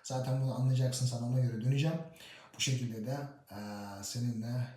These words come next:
yepyeni bir, e, hayatında kapı ve pencere açmış olacağız diye düşünüyorum.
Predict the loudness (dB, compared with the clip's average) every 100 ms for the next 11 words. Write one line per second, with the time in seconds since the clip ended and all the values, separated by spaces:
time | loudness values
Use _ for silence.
0 | -6 0 0 0 -4 -2 0 0 0 -2
1 | -4 -10 -10 -10 -8 -8 -8 -8 -6 -6
2 | -4 -6 -6 -4 -4 -4 -4 -4 -4 -6
3 | -4 -4 -4 -4 -6 -6 -4 -4 -6 -6
4 | -8 -8 -8 -8 -8 -8 -10